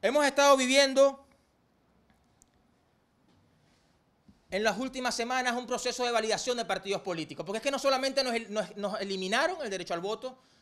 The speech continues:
con el referéndum, con las regionales y con las municipales, sino que también pretenden acabar con el sistema de partidos políticos.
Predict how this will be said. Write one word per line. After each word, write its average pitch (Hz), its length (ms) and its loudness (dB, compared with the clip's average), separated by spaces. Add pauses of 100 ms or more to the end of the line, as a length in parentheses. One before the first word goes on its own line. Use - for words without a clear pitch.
(300)
con 175 140 -4
el 170 60 -2
referéndum, 233 560 -4
con 214 140 -8
las 170 100 -2
regionales 175 440 -6
y - 20 -16
con 214 120 -6
las 185 100 -6
municipales, 156 680 -8 (480)
sino 208 240 -6
que 262 100 -6
también 226 580 -6 (320)
pretenden 214 840 0
acabar 196 460 0
con 220 140 -4
el 190 60 -4
sistema 180 380 -6
de 180 80 -6
partidos 160 340 -4
políticos. 131 640 -12